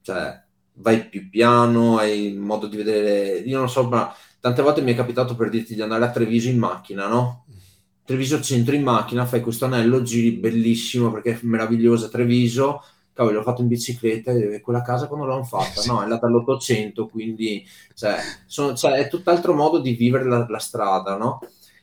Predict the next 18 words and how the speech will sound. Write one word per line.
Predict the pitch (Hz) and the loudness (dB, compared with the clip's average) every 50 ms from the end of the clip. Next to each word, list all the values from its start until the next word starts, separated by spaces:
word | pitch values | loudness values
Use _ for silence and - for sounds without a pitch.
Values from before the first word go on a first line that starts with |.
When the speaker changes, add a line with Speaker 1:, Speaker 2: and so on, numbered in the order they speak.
| _ _ | _ _
Speaker 1:
E, | - - 180 175 175 170 170 165 160 156 156 151 | 0 4 6 6 8 6 6 4 2 2 2 2
ed | 143 - | 4 4
è | 185 185 | 2 0
successo | 185 190 - 202 175 - 143 | 0 0 0 0 0 0 0
che | 139 | 0
un | 165 170 | 0 0
giorno | 147 156 143 127 117 | 2 2 2 2 2
pedalo, | 123 135 131 135 127 123 120 | 0 0 2 2 4 2 2
pedalo, | 120 123 120 127 131 139 - | 2 2 2 2 2 2 2
pedalo, | - 165 135 120 127 139 151 143 | 0 0 2 0 0 2 2 2
e | 123 | 0
dico: | 120 120 - 117 | 0 -2 -4 -4
"Però | - 120 110 107 | -4 -2 0 0
guarda | 104 104 101 - | 0 0 0 -2
che | - 117 | -4 -6
fortunato | 120 123 117 - 104 101 95 95 - 90 | -6 -6 -6 -6 -6 -8 -8 -8 -8 -12
che | 104 104 | -14 -16
sono". | - - - 95 90 87 87 87 87 | -14 -14 -14 -12 -12 -14 -16 -18 -20